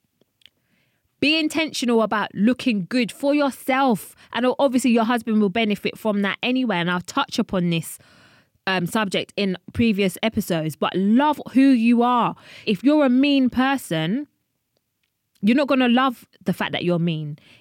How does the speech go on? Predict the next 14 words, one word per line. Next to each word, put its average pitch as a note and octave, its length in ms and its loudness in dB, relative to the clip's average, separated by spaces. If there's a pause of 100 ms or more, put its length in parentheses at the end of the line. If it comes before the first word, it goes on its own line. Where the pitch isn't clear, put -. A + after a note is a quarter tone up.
If G3+ 220 0
you're B3+ 160 4
not C4 340 2
a, A#3 100 2
'cause F3+ 360 -2 (140)
I G#3+ 100 0
remember A#3+ 320 2
when G#3 180 0
I G#3 80 0
wasn't, F#3 440 -2
when G3+ 200 0
I G3 60 0
wasn't F#3 420 0
generous, E3+ 380 -2